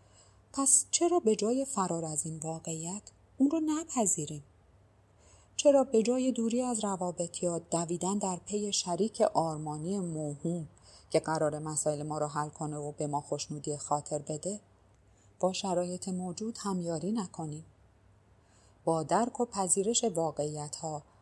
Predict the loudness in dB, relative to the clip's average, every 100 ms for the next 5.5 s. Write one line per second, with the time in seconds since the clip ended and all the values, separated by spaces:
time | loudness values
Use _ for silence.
0 | -18 -2 0 2 -2 2 0 2 0 0
1 | -2 -4 -4 -2 -2 -2 -4 -4 -2 -2
2 | -2 -14 -20 -20 -20 -20 -20 -20 -20 _
3 | -2 2 2 0 -2 -4 -4 -6 -6 -8
4 | -8 -14 -20 -4 2 4 4 0 2 2
5 | 4 4 4 2